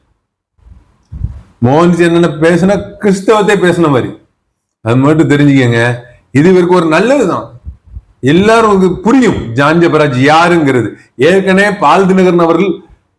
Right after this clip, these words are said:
விரட்டி விட்டாங்க ஜான் ஜெபராஜ், ஓடுறான்னு.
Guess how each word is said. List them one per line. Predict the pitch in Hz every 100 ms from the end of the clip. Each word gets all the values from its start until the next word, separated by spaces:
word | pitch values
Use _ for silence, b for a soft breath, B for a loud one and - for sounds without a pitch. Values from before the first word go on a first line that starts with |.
| _ _ _
விரட்டி | 101 170 269 294
விட்டாங்க | 233 180 180 165 95 - - - 117
ஜான் | 156 165
ஜெபராஜ், | 151 143 131 120
ஓடுறான்னு. | 170 226 190 165 110